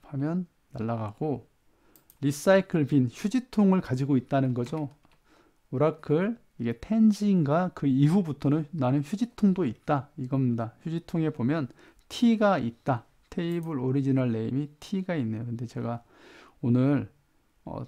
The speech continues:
테스트하느라고 지웠다 말았다 많이 했습니다. 그래서, 음, 어떤 걸로 할까요? 시간으로 하면 되겠죠? 시간으로 여기도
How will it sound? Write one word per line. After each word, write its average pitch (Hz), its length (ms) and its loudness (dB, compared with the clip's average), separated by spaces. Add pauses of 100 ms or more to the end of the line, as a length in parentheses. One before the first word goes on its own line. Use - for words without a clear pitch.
(120)
테스트하느라고 175 760 0
지웠다 151 460 0
말았다 127 600 0
많이 113 340 -2
했습니다. 110 460 -4
그래서, 117 520 -10 (340)
음, 131 280 -10 (1120)
어떤 147 240 -8
걸로 135 180 -4
할까요? 135 240 -10
시간으로 208 560 0
하면 190 200 -2
되겠죠? 139 420 -8
시간으로 175 640 -6 (2750)
여기도 156 520 -10